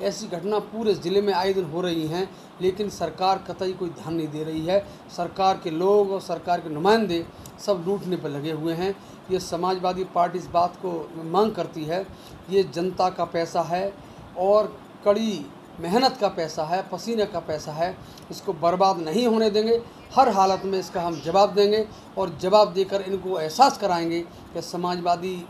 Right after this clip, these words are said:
कैसा आंदोलन करती है। और इसके साथ साथ मैं ये कहना चाहूँगा, पूरी तरह से अधिकारी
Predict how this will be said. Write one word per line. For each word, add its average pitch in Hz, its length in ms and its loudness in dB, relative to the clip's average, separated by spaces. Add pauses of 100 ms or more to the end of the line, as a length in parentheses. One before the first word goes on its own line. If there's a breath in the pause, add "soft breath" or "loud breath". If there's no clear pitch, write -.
(100)
कैसा 180 260 -2
आंदोलन 175 280 -2
करती 151 320 -8
है। 139 180 -8 (460 loud breath)
और 185 180 2
इसके 185 240 -2
साथ 190 220 0
साथ 240 280 6 (460 loud breath)
मैं 180 80 -2
ये 180 80 -2
कहना 180 340 2
चाहूँगा, 170 460 2 (480 loud breath)
पूरी 220 260 -2
तरह 196 240 0
से 190 140 -2
अधिकारी 202 640 2